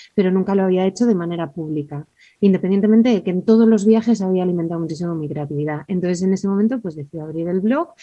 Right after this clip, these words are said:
como incentivo a retomar esa pasión que yo tenía y que hacía desde el anonimato. Bueno, pues a la vuelta de ese viaje, eh, nos dimos cuenta que no, no había sido suficiente, <laughs> que necesitábamos más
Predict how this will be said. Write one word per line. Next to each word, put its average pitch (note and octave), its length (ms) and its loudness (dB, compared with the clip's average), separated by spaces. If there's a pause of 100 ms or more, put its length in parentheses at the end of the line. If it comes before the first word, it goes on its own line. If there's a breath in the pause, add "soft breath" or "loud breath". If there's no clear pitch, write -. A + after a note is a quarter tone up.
(240 loud breath)
como F#3+ 220 2
incentivo G#3 840 0
a F3+ 240 -6
retomar F#3+ 540 -2
esa G3+ 240 -4
pasión G3 420 0
que E3 120 -6
yo E3+ 120 -6
tenía A3+ 400 2
y F3 60 -2
que D#3+ 80 -8
hacía F3+ 280 -6
desde E3 220 -6
el D#3+ 60 -6
anonimato. D#3 680 -10 (800 loud breath)
Bueno, A3 240 6
pues A3 160 0
a G3 60 2
la F#3 80 2
vuelta F#3+ 280 2
de A3 60 4
ese A3+ 180 4
viaje, A3+ 800 2
eh, F3 40 -2
nos F3+ 160 -4
dimos F#3+ 160 -2
cuenta G3 200 -2
que F#3+ 120 -2
no, F3 320 -4
no F3 80 -4
había F#3+ 180 2
sido G3+ 260 6
suficiente, A#3+ 520 0
<laughs> - 240 -6
que D3 180 0
necesitábamos F#3+ 880 -2
más G#3 300 0